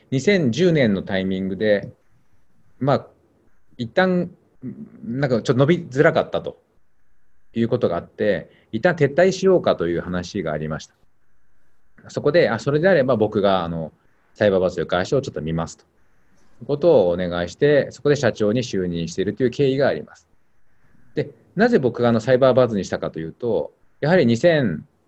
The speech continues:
七年、八年ぐらいからですかね、ちょうどiPhoneが出始めてきていて、やはりスマートフォンの普及っていうのが一気に進んできたこと。で、それに合わせてTwitterであったり、Facebookであったり、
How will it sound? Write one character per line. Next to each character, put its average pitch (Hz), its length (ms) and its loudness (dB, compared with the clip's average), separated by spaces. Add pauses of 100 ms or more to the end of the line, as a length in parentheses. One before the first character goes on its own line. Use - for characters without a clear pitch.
(220)
七 85 560 -4
年、 139 380 0
八 - 260 -10
年 131 200 0
ぐ 139 80 0
ら 117 80 6
い - 40 2
か - 80 -8
ら 76 60 -8
で 73 40 -14
す - 60 -18
か 78 120 -14
ね、 92 280 -8
ち - 80 -2
ょ 143 120 4
う - 20 -2
ど 131 160 6
iPhone 151 400 2
が 85 120 0
出 90 100 -2
始 101 260 -2
め 87 100 0
て 80 140 -12
き - 100 -20
て 82 120 -10
い 76 100 -10
て、 80 400 -6 (400)
や 143 80 -2
は 160 80 4
り 104 440 0 (160)
ス - 180 -4
マ 165 160 4
ー 175 40 2
ト 175 100 2
フ 143 100 0
ォ 113 60 4
ン 101 40 2
の 85 80 0
普 - 140 -8
及 107 280 0
っ 104 40 -2
て 104 140 -4
い 87 80 2
う 80 40 -2
の 78 120 -6
が 73 300 -8 (680)
一 120 140 -8
気 104 140 -4
に 82 100 -2
進 95 220 -6
ん 87 80 -2
で 85 80 -2
き - 100 -16
た 78 100 -4
こ - 120 -14
と。 - 200 -10 (580)
で、 120 100 -4
そ 143 120 0
れ 165 80 4
に 170 100 2
合 170 80 4
わ 180 100 4
せ 139 120 0
て 87 300 0 (220)
Twitter 117 440 2
で 117 120 4
あ 113 40 6
っ 113 100 -4
た 95 120 0
り、 82 320 -4 (160)
Facebook 110 600 0
で 80 100 -4
あ 82 40 -6
っ 80 40 -12
た - 140 -18
り、 82 280 -10